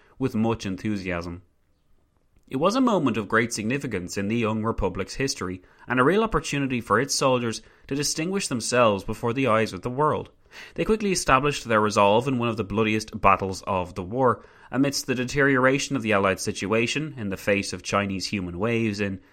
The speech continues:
December nineteen fifty. The Battle of Kuno Ri took place at the Chosin Reservoir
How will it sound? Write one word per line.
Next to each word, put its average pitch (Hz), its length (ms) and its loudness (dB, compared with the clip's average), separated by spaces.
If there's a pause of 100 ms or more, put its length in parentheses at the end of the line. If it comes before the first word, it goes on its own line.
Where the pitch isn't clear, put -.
(120)
December 104 640 2
nineteen 90 460 -6
fifty. 92 480 -8 (1800)
The 180 80 -2
Battle 226 320 6
of 175 240 2 (100)
Kuno 151 440 0
Ri 95 340 0
took 120 300 -6
place 131 320 4
at 127 140 0
the 120 60 -10
Chosin 98 520 0
Reservoir 90 720 0